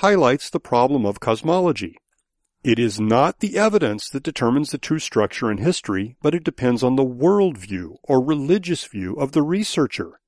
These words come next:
It is within that framework Hubble interpreted his observations."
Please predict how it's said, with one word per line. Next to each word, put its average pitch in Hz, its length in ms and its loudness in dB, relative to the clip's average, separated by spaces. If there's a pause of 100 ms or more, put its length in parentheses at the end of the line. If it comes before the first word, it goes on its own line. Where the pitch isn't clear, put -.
It 135 140 2
is 127 160 2
within 127 440 0
that 156 340 0
framework 165 800 0
Hubble 151 340 2
interpreted 117 600 -2
his 120 160 -4
observations." 120 920 -4